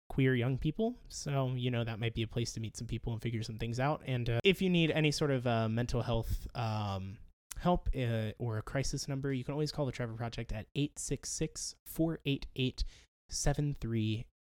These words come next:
eight six. And they have a counselor, or you can always, uh, text start to six seven eight,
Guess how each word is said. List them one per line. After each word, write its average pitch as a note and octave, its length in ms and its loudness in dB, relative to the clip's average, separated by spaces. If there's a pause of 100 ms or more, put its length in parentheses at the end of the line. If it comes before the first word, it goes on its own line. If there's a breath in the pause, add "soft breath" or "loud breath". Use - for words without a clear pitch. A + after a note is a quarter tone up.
eight A2+ 260 -4 (100)
six. - 540 -8 (400)
And A2 80 -6
they G2+ 260 -6
have A2 120 -10
a - 20 -14
counselor, B2 440 -6
or D#3 260 2
you C3 160 0
can B2+ 120 -4
always, A#2 440 0
uh, G#2+ 320 -2
text - 340 0 (100)
start - 440 -2 (100)
to A2 300 -2
six - 340 -4
seven C3 300 -2
eight, B2 240 -2